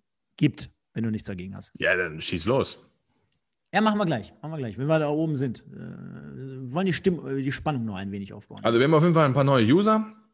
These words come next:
Speaker 1: Mhm.
Speaker 2: Das hört nicht auf. Ich glaub, wir haben jetzt sechsundachtzig sind wir mittlerweile.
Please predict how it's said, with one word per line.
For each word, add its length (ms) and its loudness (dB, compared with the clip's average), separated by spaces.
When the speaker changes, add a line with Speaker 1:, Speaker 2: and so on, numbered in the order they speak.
Speaker 1:
Mhm. 260 -8
Speaker 2:
Das 160 0
hört 140 4
nicht 160 0
auf. 240 0
Ich 80 -8
glaub, 160 -2
wir 100 0
haben 140 2
jetzt 240 -2
sechsundachtzig 600 -6
sind 300 -10
wir 60 -4
mittlerweile. 500 -4